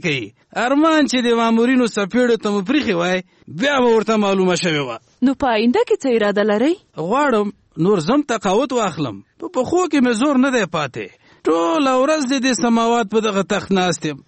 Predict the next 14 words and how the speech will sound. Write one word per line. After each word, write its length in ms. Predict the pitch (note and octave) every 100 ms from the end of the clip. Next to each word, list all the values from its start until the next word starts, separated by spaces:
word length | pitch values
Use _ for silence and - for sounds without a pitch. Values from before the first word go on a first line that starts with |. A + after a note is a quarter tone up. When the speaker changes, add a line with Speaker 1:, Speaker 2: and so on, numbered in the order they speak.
| _
Speaker 1:
او 160 | D#3+ F#3+
متقاعدین 760 | A3 G#3+ A3+ G#3+ G#3 G3+ C4+
هم 160 | D4 C#4 G3+
دلته 240 | B3+ C#4
راځي 460 | A#3+ F3 D3+ A3 A3+
او 120 | E3
له 140 | F3+
همدې 220 | E3+ D#3+ A3+ D#3+
ځایه 240 | A#3 D4+ C#4
کار 120 | C4 A#3
خلاصوم. 520 | A#3+ G#3 G3 F3+ F3+ _ _
که 120 | F3
ژوند 440 | F#3+ F3+ D#4 F4 D#4+
و، 320 | D#4 D4+ D4+